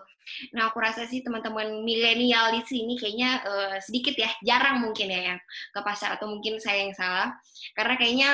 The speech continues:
lebih menyenangkan ya untuk saat ini kita pergi belanja ke supermarket. Nah, ketika kita belanja ke supermarket itu kan, eh, sayur-sayurnya cantik-cantik ya, warnanya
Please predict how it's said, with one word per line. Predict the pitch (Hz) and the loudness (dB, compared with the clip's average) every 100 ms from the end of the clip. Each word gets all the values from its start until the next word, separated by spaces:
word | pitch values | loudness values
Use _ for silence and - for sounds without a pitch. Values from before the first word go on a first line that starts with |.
| 262 | 4
lebih | 240 220 | 2 0
menyenangkan | 220 220 208 226 247 | 0 0 0 0 0
ya | 240 | 0
untuk | 226 220 | -2 -6
saat | 208 196 - 190 | -6 -6 -8 -10
ini | 202 233 247 - - - | -6 -6 -8 -12 -18 -18
kita | - 208 - 233 | -12 -6 -2 -2
pergi | - - 202 202 | -4 -8 -8 -8
belanja | 202 196 214 226 | -6 -6 -6 -6
ke | |
supermarket. | 214 208 208 202 190 190 214 220 - - - 226 | -8 -12 -10 -10 -10 -8 -6 -8 -10 -20 -12 -8
Nah, | 214 | -8
ketika | 240 226 - | -8 -10 -8
kita | 214 | -10
belanja | 208 202 202 | -8 -8 -8
ke | 202 208 | -10 -10
supermarket | 202 196 202 196 190 - 196 | -14 -12 -12 -10 -12 -12 -12
itu | 190 269 214 | -12 -8 -6
kan, | 226 226 - - 214 | -6 -6 -16 -14 -10
eh, | 214 208 202 | -10 -8 -8
sayur-sayurnya | 220 220 247 311 | -8 -6 -4 -4
cantik-cantik | 285 233 269 285 285 | -4 -4 -4 -4 -4
ya, | 247 240 240 | -4 -4 -4
warnanya | 214 208 | -6 -8